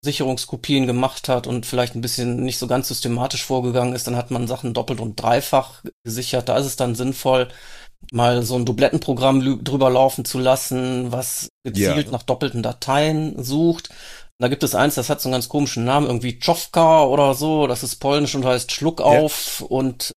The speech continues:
Speaker 1: <laughs> soll also diese Dubletten suchen. Und das funktioniert
Speaker 2: Ja.
Speaker 1: auch. Also das habe ich schon öfter gemacht.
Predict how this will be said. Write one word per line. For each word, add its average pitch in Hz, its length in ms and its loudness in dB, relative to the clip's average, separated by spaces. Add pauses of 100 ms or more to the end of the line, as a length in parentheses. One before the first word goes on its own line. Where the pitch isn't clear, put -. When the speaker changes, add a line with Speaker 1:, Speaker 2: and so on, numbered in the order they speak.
(140)
Speaker 1:
<laughs> - 400 -6
soll 127 280 2
also 120 300 0
diese 117 300 -4
Dubletten 117 440 0
suchen. 151 680 0 (320)
Und 165 100 2
das 170 140 4
funktioniert 180 460 2
Speaker 2:
Ja. - 60 -2
Speaker 1:
auch. - 80 -4
Also 139 220 -2
das 135 220 -2
habe 165 160 6
ich 135 100 0
schon 151 160 2
öfter 139 300 0
gemacht. 139 500 0